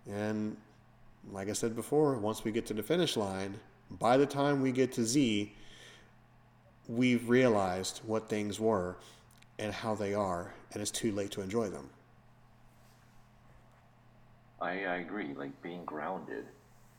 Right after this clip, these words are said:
Speaker 2: which is why I, I like, um, meditation so much.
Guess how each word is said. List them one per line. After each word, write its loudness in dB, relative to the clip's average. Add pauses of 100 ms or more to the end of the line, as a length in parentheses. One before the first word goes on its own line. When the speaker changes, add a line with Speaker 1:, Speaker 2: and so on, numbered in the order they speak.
(160)
Speaker 2:
which -10
is -12
why 0
I, -6
I -4
like, -6 (420)
um, -6 (540)
meditation -8 (280)
so -8
much. -8